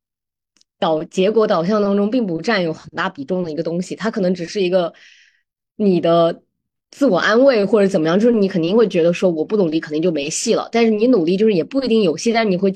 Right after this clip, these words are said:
努力去提高这个成功率。但我们谁都不能够保证，就是我们越努力就真的会越幸运这件事情。我觉得这是一个全世界范围内的危机吧，大家不再对社会体系，包括就是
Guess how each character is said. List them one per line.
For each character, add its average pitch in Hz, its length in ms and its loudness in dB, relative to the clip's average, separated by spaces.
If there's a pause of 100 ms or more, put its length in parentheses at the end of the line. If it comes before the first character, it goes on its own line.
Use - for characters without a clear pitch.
(160)
努 170 180 -2
力 208 80 -2
去 220 120 -2
提 180 180 -6
高 226 180 0
这 240 80 -2
个 196 80 2
成 - 180 -8
功 196 140 0
率。 240 160 0 (240)
但 277 160 2
我 202 60 2
们 185 80 2
谁 165 240 -2
都 247 80 2
不 247 120 0
能 175 100 2
够 170 100 2
保 143 200 -2
证， 165 220 -2
就 180 140 -4
是 180 80 -2
我 147 160 -2
们 147 240 -4 (280)
越 226 140 4
努 165 160 2
力 165 140 -4
就 175 120 -2
真 208 160 0
的 202 100 2
会 170 140 0
越 165 160 -2
幸 196 280 -2
运 156 120 -4
这 165 100 -6
件 165 140 -4
事 240 200 -2
情。 147 160 -10
我 165 120 -2
觉 190 80 0
得 208 60 0
这 285 120 -4
是 269 180 -4
一 214 80 -2
个 214 200 0 (280)
全 175 200 -4
世 302 220 -2
界 196 200 0
范 180 240 -4
围 151 80 -2
内 160 80 0
的 151 100 0
危 147 180 -4
机 156 220 -10
吧， 131 240 -8
大 208 120 -20
家 214 200 -12
不 165 260 -14
再 202 340 -2
对 175 400 2
社 202 200 -4
会 190 120 0
体 160 220 -8
系， 170 420 -2 (300)
包 190 240 2
括 170 520 0 (100)
就 196 120 -4
是 160 500 -2